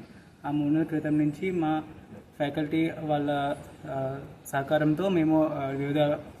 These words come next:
కమిటీలుగా మా టీం అంతా విభజించుకుని, ఆ, ఒక్కొక్క కమిటీ ఒక్కొక్కటి చూసుకునేలాగా, like వర్క్షాప్స్, కాంపిటీషన్స్, ఫుడ్, అకామిడేషన్ అలా ప్రతిదీ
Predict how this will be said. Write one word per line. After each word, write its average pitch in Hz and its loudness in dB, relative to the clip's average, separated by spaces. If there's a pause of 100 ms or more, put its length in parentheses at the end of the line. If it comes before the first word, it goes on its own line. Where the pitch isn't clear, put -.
(220)
కమిటీలుగా 156 4 (220)
మా 151 -4
టీం 147 2
అంతా 143 0
విభజించుకుని, 143 -4 (840)
ఆ, 151 -2
ఒక్కొక్క 151 0
కమిటీ 156 4
ఒక్కొక్కటి 151 -2
చూసుకునేలాగా, 143 0
like 139 -4
వర్క్షాప్స్, 139 -6
కాంపిటీషన్స్, 135 -4
ఫుడ్, 135 -8 (720)
అకామిడేషన్ 139 -2
అలా 135 0
ప్రతిదీ 139 -2